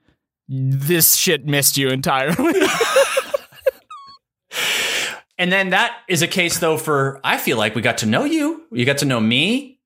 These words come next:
Speaker 2: in
Speaker 1: I
Speaker 2: that
Speaker 1: was a
Speaker 2: podcast.
Speaker 1: You know, for a, for a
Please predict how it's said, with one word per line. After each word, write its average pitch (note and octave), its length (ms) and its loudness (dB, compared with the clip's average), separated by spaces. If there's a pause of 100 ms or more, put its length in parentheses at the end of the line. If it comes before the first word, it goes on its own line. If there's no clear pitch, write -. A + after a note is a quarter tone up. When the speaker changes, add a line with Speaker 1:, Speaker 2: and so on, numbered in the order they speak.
(180)
Speaker 2:
in F#3+ 100 0
Speaker 1:
I G#3 120 4
Speaker 2:
that G#3+ 60 0
Speaker 1:
was G#3 120 0
a G3 100 4
Speaker 2:
podcast. A3+ 680 -2
Speaker 1:
You F3+ 160 -2
know, A3+ 160 0
for A3+ 260 0
a, G#3 140 0 (180)
for F#3+ 320 0 (380)
a F3 100 2